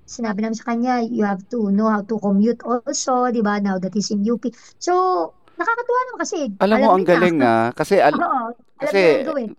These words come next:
Speaker 2: I'm sure, kung iba, kung iba-iba yan, like, parang syempre, "Ay, hindi, ako si Gladys Reyes. Ah, ang dami ko ng, ano, no, ang dami ko ng ipon, no? Hindi, bibigyan ko ng ganito yung anak ko. Kung pwede nga, ibili ko ng
Speaker 1: Hindi.
Speaker 2: ganon yan,
Speaker 1: Mm.
Speaker 2: eh." Pero ang ganda ng pa-, ng
Speaker 1: Hindi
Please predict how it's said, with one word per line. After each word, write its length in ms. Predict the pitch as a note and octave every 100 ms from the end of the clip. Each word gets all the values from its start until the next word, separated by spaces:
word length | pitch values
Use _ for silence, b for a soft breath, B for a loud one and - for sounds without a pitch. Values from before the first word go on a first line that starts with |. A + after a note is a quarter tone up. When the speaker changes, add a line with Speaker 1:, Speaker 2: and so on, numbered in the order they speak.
| _
Speaker 2:
I'm 160 | - D#3
sure, 480 | D#3 G#3+ F#3 D3+ D3+ b b
kung 160 | D#3+ D#3+
iba, 400 | D#3 D3+ C#3+ B2+ -
kung 240 | D#3 C#3+
iba-iba 420 | D3 C3+ B2+ C3
yan, 380 | D#3 B2+ G#2+ G#2+
like, 160 | B2 -
parang 240 | A2+ B2+
syempre, 320 | B2+ G#2+ C3+
"Ay, 220 | A2 C3 B2
hindi, 160 | A2+
ako 160 | F#2+ -
si 160 | A2
Gladys 340 | G2 G2 F#2+ -
Reyes. 320 | G2+ A2 - - - B B -
Ah, 160 | -
ang 160 | - G2
dami 320 | D#2+ G2 G#2
ko 160 | A#2 G#2+
ng, 400 | G#2 G2 F#2+ F2+ B B _ -
ano, 200 | A2+ C3
no, 160 | D3 A2
ang 160 | A#2+
dami 240 | A#2 A#2 B2+
ko 80 |
ng 160 | C3+ C3
ipon, 320 | B2 A#2 F3+ D#3+
no? 160 | B2+ C#3+
Hindi, 400 | D#3+ F#3+ C#3+ -
bibigyan 400 | A#2+ C3 C#3 C#3+
ko 80 | D3
ng 160 | D3 C#3
ganito 240 | C3+ C#3+
yung 160 | C#3 C3+
anak 160 | C3+
ko. 160 | - D#3 -
Kung 160 | G#2
pwede 320 | - A2+ A2 C#3
nga, 80 |
ibili 240 | D3 F#2+ G#2
ko 160 | F#2
ng 100 | A#2+ G#2+
Speaker 1:
Hindi. 760 | A#2 D4+ D4 C4 - G#3+ G3+ -
Speaker 2:
ganon 320 | A2+ A#2 A#2
yan, 200 | A#2+ E3+ C#3
Speaker 1:
Mm. 0 |
Speaker 2:
eh." 160 | G#2+ F#2+ B B
Pero 160 | G#3 A3+
ang 160 | G3 G3+
ganda 320 | A3 A3 A3
ng 320 | G#3+ F#3 E3 - _ _ _ _ -
pa-, 160 | G#3+
ng 80 | B3
Speaker 1:
Hindi 100 | F4+